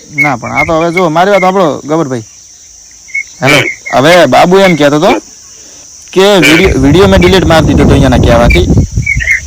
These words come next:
Speaker 2: પણ વાયુ શું કામ? બનાવ્યો શું કામ એમ કહો? શું કામ બનાવ્યો?
Speaker 1: ના, ના, પણ એ તો
Speaker 2: એનો
Speaker 1: એને
Speaker 2: મતલબ
Speaker 1: મેં
Speaker 2: એવું.
Speaker 1: કીધું, એ કહું છું એમ. એ તો તમે હવે ગમે રીતે તમારી રીતે તમે ગમે તે કરો, એને મારો કે એને ભાઈ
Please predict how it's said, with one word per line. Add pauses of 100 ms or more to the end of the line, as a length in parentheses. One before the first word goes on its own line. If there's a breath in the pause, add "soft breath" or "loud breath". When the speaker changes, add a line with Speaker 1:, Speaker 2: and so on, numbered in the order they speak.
Speaker 2:
પણ
વાયુ (100)
શું
કામ?
બનાવ્યો (100)
શું
કામ
એમ
કહો? (220)
શું
કામ
બનાવ્યો?
Speaker 1:
ના,
ના,
પણ
એ
તો
Speaker 2:
એનો
Speaker 1:
એને
Speaker 2:
મતલબ
Speaker 1:
મેં
Speaker 2:
એવું.
Speaker 1:
કીધું,
એ
કહું
છું
એમ.
એ
તો
તમે
હવે
ગમે
રીતે
તમારી
રીતે
તમે
ગમે
તે
કરો,
એને
મારો
કે
એને
ભાઈ